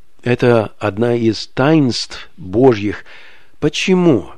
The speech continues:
многие меня спрашивают, почему Израиль не принял в то время, слушатели, Господа Бога Спасителя?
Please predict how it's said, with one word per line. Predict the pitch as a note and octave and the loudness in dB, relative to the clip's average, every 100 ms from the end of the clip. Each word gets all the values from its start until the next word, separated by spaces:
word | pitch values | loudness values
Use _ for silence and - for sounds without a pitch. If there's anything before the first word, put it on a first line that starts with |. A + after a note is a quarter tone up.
| - | -8
многие | G#2+ C3 A2 G#2 | 0 2 2 2
меня | G2 F#2+ | 0 -2
спрашивают, | F2 - G#2 F#2+ F2 - | -6 -2 0 0 -4 -4
почему | D3+ - - F#3+ E3+ G#2 | -4 -2 -2 2 4 4
Израиль | F2 A2 G2 E2 - | 2 2 2 -2 -8
не | G2+ A#2 | -4 -2
принял | G#2+ G#2+ A2 A#2 F2 D2+ | -2 -2 -2 -2 -4 -8
в | - | -12
то | - F2+ | -6 -4
время, | F2 G#2+ G2+ E2+ - - - - - - | -2 0 0 -2 -8 -18 -20 -18 -20 -18
слушатели, | - A2+ G#2+ - G2 F#2+ - - - - - - | -8 -2 -2 -4 -2 -4 -4 -20 -20 -20 -18 -8
Господа | F#2+ G2 - F#2+ E2+ | -4 -4 -4 -6 -6
Бога | D2+ G2+ F#2+ | 0 0 0
Спасителя? | F2 - E2+ - G2+ F#2 C#2+ - | -8 -8 -8 -4 -4 -4 -12 -14